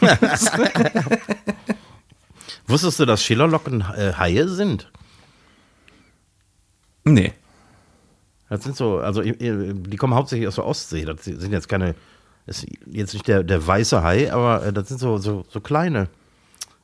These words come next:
Speaker 2: ähm, so ein, so ein Meter lange Haifische oder so.
Speaker 1: Mhm. Ach, guck mal, dann habe ich schon mal Hai gegessen.
Speaker 2: Mhm. Hai ist sehr lecker. In Australien, wenn du da in einen Fish and Chip Shop gehst,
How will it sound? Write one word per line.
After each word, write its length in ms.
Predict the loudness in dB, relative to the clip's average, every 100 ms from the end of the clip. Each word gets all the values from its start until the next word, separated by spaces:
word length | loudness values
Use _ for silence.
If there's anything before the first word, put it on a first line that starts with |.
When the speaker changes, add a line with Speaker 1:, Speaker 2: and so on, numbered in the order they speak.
| -6
Speaker 2:
ähm, 380 | -2 0 -2 -4 -8
so 80 | -6
ein, 140 | -6 -6
so 80 | -6
ein 280 | -6 -6 -8 -4
Meter 360 | -2 0 -2
lange 240 | -2 -2 0
Haifische 420 | 0 -2 -6 -8
oder 140 | -10
so. 160 | -10 -10 -16 -20 -20 -20 -20 -8
Speaker 1:
Mhm. 300 | -4 0 0 -2 -6 _ _ -20 -18 -18 -20 -20 _ -20 -20 -20 -20 _ -20 -20 -20 -20 _ _ _ _ _ -14
Ach, 40 | -4
guck 60 | 0
mal, 260 | 2 2
dann 180 | 0 -2
habe 120 | -2
ich 40 | 0
schon 120 | -2
mal 160 | -2
Hai 80 | 0
gegessen. 500 | 0 -2 -4 -6 -8 -12 _ _ _
Speaker 2:
Mhm. 300 | -4 -4 -4 -12 _ _ _ _ _ -4
Hai 140 | 0
ist 160 | 0 0
sehr 140 | -2
lecker. 300 | -2 -2 -4 -6 _ -20 -20 -20 -20 -20 -20 -20 -20 -20 _ _ _ _ _ _ _ _ _ _ _ 0
In 180 | 2 2
Australien, 520 | 0 2 2 4 2
wenn 100 | 0
du 60 |
da 140 | 0 0
in 60 |
einen 140 | 0 -2
Fish 200 | 0 0
and 120 | 0
Chip 220 | 0 -4 -2
Shop 260 | -2 -2
gehst, 400 | -4 -4 -6 -10